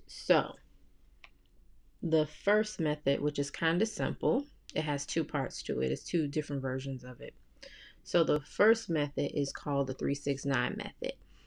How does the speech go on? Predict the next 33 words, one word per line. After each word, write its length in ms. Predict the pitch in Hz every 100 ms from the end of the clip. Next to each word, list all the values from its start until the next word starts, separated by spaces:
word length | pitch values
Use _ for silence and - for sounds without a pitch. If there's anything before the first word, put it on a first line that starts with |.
| - -
Three 220 | 208 240
six 360 | 240 - 202 -
nine 400 | 165 156 156 147
was 200 | 147 143
thought 320 | - 143 139
to 120 | - 147
be, 640 | 143 143 143 139 135 135 -
um, 600 | 135 131 127 123 127 139
divine 560 | 135 139 143 139 131 131
numbers 680 | 127 131 - - - - -
in 180 | 151
numerology. 800 | 151 143 135 127 - - 139 139
So 220 | - 147 135
that's 300 | 139 135 -
why 440 | 139 127 123 131 - - -
everyone's 400 | 143 151 143 139
so 340 | - 139 135 131 -
hyped 240 | 139 139
about 200 | 135 135
it, 40 | 135
like, 140 | 139
"Oh 40 | 170
my 120 | 170
God, 280 | 165 160 165
three 160 | 170
six 240 | 165 175 151
nine, 520 | 165 165 160 151 151 - - - -
use 420 | 185 220 220 196
this 180 | 214 214
method." 580 | 214 208 208 196 196 - - - - - 143 -
<laughs> 340 | 226 - 170 - - - - -
So, 720 | - - 147 135 135 131 - - - - - - _ - -
yeah, 280 | 160 151 -